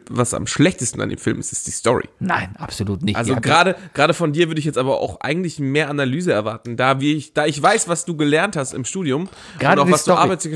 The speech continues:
Speaker 1: das
Speaker 2: Ma-
Speaker 1: ist dramaturgisch, ist das, ist das leider sehr, sehr schwaches Storywriting.
Speaker 2: N-, nein,
Speaker 1: Es ist,
Speaker 2: die, die
Speaker 1: der,
Speaker 2: ist
Speaker 1: der
Speaker 2: nicht,
Speaker 1: komplette Handlungsstrang
Speaker 2: die ist nicht
Speaker 1: ist ein, ist eine,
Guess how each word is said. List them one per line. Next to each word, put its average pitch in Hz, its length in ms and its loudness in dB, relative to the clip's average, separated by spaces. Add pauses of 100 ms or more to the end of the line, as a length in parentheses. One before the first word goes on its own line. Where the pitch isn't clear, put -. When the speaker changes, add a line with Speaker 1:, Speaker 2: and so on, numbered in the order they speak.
(360)
Speaker 1:
das 156 160 2
Speaker 2:
Ma- - 60 -2
Speaker 1:
ist 131 140 -4
dramaturgisch, 165 760 2
ist - 200 -4
das, 143 280 -2 (280)
ist 143 220 -4
das 160 160 -8
leider 127 400 -4
sehr, 135 320 0
sehr 165 260 -4
schwaches - 600 -8
Storywriting. 123 600 -8
Speaker 2:
N-, 120 240 -6
nein, 185 180 2
Speaker 1:
Es 330 60 0
ist, 262 160 4
Speaker 2:
die, 160 200 0
die 156 140 4
Speaker 1:
der, 175 100 4
Speaker 2:
ist 175 60 6
Speaker 1:
der 185 80 6
Speaker 2:
nicht, 185 60 -4
Speaker 1:
komplette 208 360 2
Handlungsstrang 233 640 -2
Speaker 2:
die 165 40 -2
ist - 120 -8
nicht 196 120 4 (120)
Speaker 1:
ist - 60 -16
ein, 165 260 2 (260)
ist - 320 -8
eine, 143 400 0